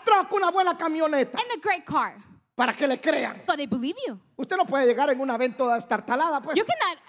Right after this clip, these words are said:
Speaker 2: arrive there with a van that's falling apart.
Speaker 1: Am I right?
Speaker 2: ¿Estoy en lo correcto?
Speaker 1: Si usted llega en una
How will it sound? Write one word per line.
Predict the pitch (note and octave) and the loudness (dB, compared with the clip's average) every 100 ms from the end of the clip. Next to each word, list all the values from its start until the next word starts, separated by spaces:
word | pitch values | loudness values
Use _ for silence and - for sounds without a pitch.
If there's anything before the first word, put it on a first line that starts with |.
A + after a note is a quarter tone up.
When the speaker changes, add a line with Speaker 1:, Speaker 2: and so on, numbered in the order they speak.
| D4+ | -8
Speaker 2:
arrive | C4+ C#4 C#4 | -2 -2 0
there | C#4 | 0
with | C#4 C4+ | 0 0
a | B3+ G#3 _ G3 | -2 -4 _ -4
van | B3+ C4+ | -4 -2
that's | B3+ A#3+ | -6 -6
falling | A#3 A#3 | -6 -6
apart. | G3 G3+ C#4 - - _ _ _ _ _ _ _ _ _ _ _ _ _ _ _ _ _ _ _ _ _ _ _ _ _ _ _ _ _ _ E5+ F5 _ _ _ _ _ _ _ - | -10 -8 -8 -8 -20 _ _ _ _ _ _ _ _ _ _ _ _ _ _ _ _ _ _ _ _ _ _ _ _ _ _ _ _ _ _ _ _ _ _ _ _ _ _ _ -2
Speaker 1:
Am | B3 | 2
I | D#4 | 4
right? | F4+ A4 - - - _ _ _ _ | 4 4 0 -6 -20 _ _ _ _
Speaker 2:
¿Estoy | C#4 | -2
en | E4 | 0
lo | E4+ | 0
correcto? | E4+ F#4+ - C5+ D5 _ _ _ _ _ _ _ _ _ _ _ _ | -2 -2 -2 -2 -4 _ _ _ _ _ _ _ _ _ _ _ _
Speaker 1:
Si | - | -2
usted | A4+ - | 0 4
llega | A4 A4+ A4+ | 4 4 2
en | A#4 | 4
una | A4 | 4